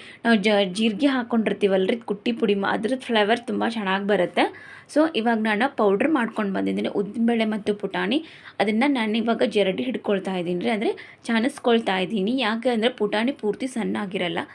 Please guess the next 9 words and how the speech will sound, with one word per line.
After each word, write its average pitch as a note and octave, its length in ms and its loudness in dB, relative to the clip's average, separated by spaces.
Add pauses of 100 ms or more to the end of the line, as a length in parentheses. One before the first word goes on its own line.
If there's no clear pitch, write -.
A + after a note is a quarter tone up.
(340)
so A#3 100 4
ಅದಕ್ಕೆ F#3 520 0 (680)
ಅದನ್ನು G#3 440 0 (360)
ಸಾನಿಸ್ಕೊಳ್ತಾ G#3+ 720 0
ಇದ್ದೀನಿ. E3+ 280 -8
ಇವಾಗ A#3 380 -4
ಪೂರ್ತಿ A#3 300 -6
ಸಾನಿಸ್ಕೊಂಡು G#3+ 560 -4
ಬಂದೆ. F#3+ 360 -6